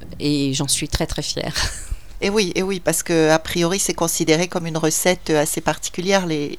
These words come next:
Speaker 2: les escargots. On va pas trouver ça dans un snack,
Speaker 1: Non.
Speaker 2: normalement.
Speaker 1: Non, logiquement, on
Speaker 2: Euh. <laughs>
Speaker 1: non. D'ailleurs, euh, on, on me demande souvent si, si, euh, je, je suis dans les grandes surfaces. Et ça, je, bon, déjà, par rapport à la
Speaker 2: Ah oui,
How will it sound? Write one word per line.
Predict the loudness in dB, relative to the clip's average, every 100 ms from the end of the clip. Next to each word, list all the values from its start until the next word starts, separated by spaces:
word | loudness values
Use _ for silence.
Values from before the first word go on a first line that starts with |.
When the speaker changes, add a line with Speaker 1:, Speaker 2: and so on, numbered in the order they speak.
| -4
Speaker 2:
les | -2 0
escargots. | 2 0 0 -4 -4 -10 -10 -10 -8 -6
On | 4
va | 6
pas | 6
trouver | 2 0
ça | 2 2
dans | 2 2
un | 0
snack, | 0 6 6 6 -10 -14 -14 -2
Speaker 1:
Non. | 2 6 6
Speaker 2:
normalement. | 8 10 10 8 4 -4
Speaker 1:
Non, | 4 6 4 -2
logiquement, | 0 4 2 2 2 6 8 6
on | 8
Speaker 2:
Euh. | 12 12 12
<laughs> | 10
Speaker 1:
non. | 10 8 2 -2 -2
D'ailleurs, | 8 10 12 12 12
euh, | 12 12 12
on, | 10 8 6
on | 4 6
me | 8
demande | 8 6 4
souvent | 2 2 4
si, | 4 2 2 4 4 2
si, | 2 0 0 4 6
euh, | 6 4 4 2
je, | 2 2 2 0
je | 0 -2
suis | -2 -2
dans | -2
les | 0
grandes | 2 2
surfaces. | -2 2 4 4 2
Et | 0 -4 -4
ça, | 2 4 6
je, | 6 4 4 2 -2 -6 -10 -10 -4
bon, | -2 -2
déjà, | 4 6 6 4 -8 0
par | 4
rapport | 4 6 8
à | 12
la | 12
Speaker 2:
Ah |
oui, | 10